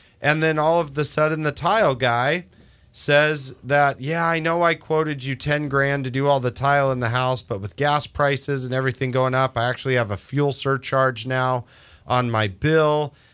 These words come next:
And so instead of doing the tile for ten, I'm gonna, I'm gonna have to charge you fifteen or I can't do it or I won't do it. And so the builder's, like,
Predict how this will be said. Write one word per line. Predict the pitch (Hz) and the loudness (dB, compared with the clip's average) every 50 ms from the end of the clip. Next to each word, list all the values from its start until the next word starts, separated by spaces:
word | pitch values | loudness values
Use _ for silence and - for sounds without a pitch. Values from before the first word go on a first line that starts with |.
| _ _ - | _ _ -4
And | - 131 123 123 123 123 120 | 0 0 2 2 0 0 0
so | 110 - - - 135 131 131 127 127 127 127 127 127 123 127 120 - | -2 -2 0 2 2 4 4 4 2 2 2 2 2 0 -2 -4 -6
instead | 123 120 107 - - 156 156 | -6 -6 -6 -4 -2 -2 -2
of | 151 139 | -2 -2
doing | 123 143 151 147 | -2 -2 -2 -2
the | 143 139 | -2 -4
tile | 123 - - 139 139 143 143 139 131 | -4 -4 -2 2 2 4 4 2 0
for | 117 - 117 | -2 -6 -10
ten, | 107 - - - 120 156 175 170 175 175 175 175 175 175 175 - - - | -8 -8 -8 -6 -2 0 0 2 2 2 2 2 0 -2 -4 -6 -6 -4
I'm | 120 127 131 131 127 | -2 0 0 0 -2
gonna, | 123 135 127 131 127 107 - - - | -2 -2 -2 -2 -4 -6 -8 -10 -8
I'm | 117 120 | -6 -4
gonna | 123 135 135 | -4 -2 -2
have | 131 127 - | -2 -4 -4
to | - - | -8 -10
charge | - - 135 131 117 | -4 -2 -2 -2 -2
you | 110 | -6
fifteen | 104 - - 143 135 - - - 143 151 151 147 | -10 -6 -6 -6 -6 -6 -8 -6 -4 -4 -2 -2
or | 139 127 | -2 -2
I | 107 104 | -2 -2
can't | - - 127 131 131 117 85 | -4 -4 -4 -4 -4 -4 -4
do | 98 127 147 143 | -4 -4 -2 -2
it | 117 | -2
or | 98 98 104 | 0 0 0
I | 110 | 0
won't | 110 107 120 160 196 214 - - | 0 0 -2 -2 -2 -4 -6 -12
do | - 90 80 | -12 -12 -12
it. | 67 - - _ _ _ - - - - - - - _ _ _ - | -12 -14 -20 _ _ _ -20 -20 -20 -20 -20 -20 -20 _ _ _ -4
And | 117 120 110 | -4 -4 -2
so | - 135 | -2 -2
the | 127 117 107 | -2 -4 -4
builder's, | 117 135 139 135 113 92 | -2 -2 -2 -2 -4 -4
like, | 113 117 110 110 104 - | -4 -4 -4 -4 -6 -10